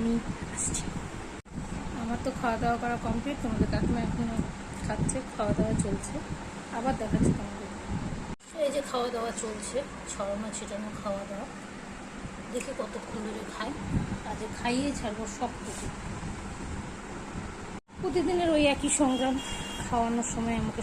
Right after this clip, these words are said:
সংগ্রামে নামতে হয়, কিছু করার নেই, জোর করেই একরকম জোরই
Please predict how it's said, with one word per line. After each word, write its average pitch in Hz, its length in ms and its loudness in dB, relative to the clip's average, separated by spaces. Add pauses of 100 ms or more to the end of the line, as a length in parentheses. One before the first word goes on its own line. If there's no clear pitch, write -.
(120)
সংগ্রামে 220 440 2 (580)
নামতে 220 300 0
হয়, 220 160 0
কিছু 208 240 -4
করার 233 320 2
নেই, 277 100 0 (920)
জোর 262 140 6 (100)
করেই 247 320 8
একরকম 208 360 -2 (560)
জোরই 240 240 4